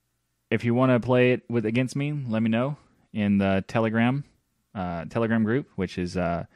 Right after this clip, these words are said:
dis-, tuxdigital dot com slash telegram, or in the Discord server, which is tuxdigital dot, tuxdigital dot com slash discord. Another game that I'm pretty interested in playing that I'm not sure if I'm gonna get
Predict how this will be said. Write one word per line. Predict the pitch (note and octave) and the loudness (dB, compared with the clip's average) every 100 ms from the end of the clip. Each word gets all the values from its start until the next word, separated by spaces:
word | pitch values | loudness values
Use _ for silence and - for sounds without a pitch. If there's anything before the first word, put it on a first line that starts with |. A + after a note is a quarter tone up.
| _ | _
dis-, | - A2 - - | -2 -2 -2 -12
tuxdigital | D2+ - A#2+ B2 G#2+ | -4 -2 0 0 2
dot | G2 G2+ - | 2 0 0
com | G2+ A2+ | -2 -2
slash | - F#2+ F#2 - - _ | -2 -2 -2 -8 -20 _
telegram, | G2+ F#2+ G2 G#2+ B2+ _ _ - _ | -2 0 2 0 -2 _ _ -20 _
or | G2 A2+ C3 - | 4 6 6 2
in | A2+ | 0
the | |
Discord | G#2+ E3+ - G#2+ | 2 0 0 -4
server, | - G2 F#2+ G2 _ _ _ _ _ _ | -2 -2 -2 -6 _ _ _ _ _ _
which | G#2 F#2+ | -4 -2
is | G2+ F#2+ | 0 0
tuxdigital | - A#2 G#2 - G#2+ | 2 0 2 2 2
dot, | G2+ - - | 2 0 -2
tuxdigital | C3 A#2 - A#2 G#2 | -2 0 -2 -2 0
dot | G2 A2 - | 0 -2 -2
com | A2+ G#2+ | -2 -2
slash | G#2 G#2 G#2 - | -4 -4 -4 -4
discord. | - F#2 - - - - _ _ _ _ _ _ _ _ _ _ _ _ _ _ | -10 -10 -10 -14 -16 -18 _ _ _ _ _ _ _ _ _ _ _ _ _ _
Another | C3 E3 D3+ | 2 4 4
game | B2+ B2+ C#3+ | 6 4 6
that | A#2 | 6
I'm | A2+ G#2+ - | 8 6 2
pretty | A#2+ A2 | 0 0
interested | G2+ G#2 G#2+ | 0 0 0
in | G2+ | 0
playing | - G2+ A2 B2+ | 0 0 2 4
that | G#2 G2 _ _ _ - | 2 0 _ _ _ -2
I'm | C#3+ | 4
not | G3 | 4
sure | F#3+ F3+ | 6 4
if | D#3 | 4
I'm | |
gonna | D3+ | 0
get | C3+ C#3 C3+ | 2 2 2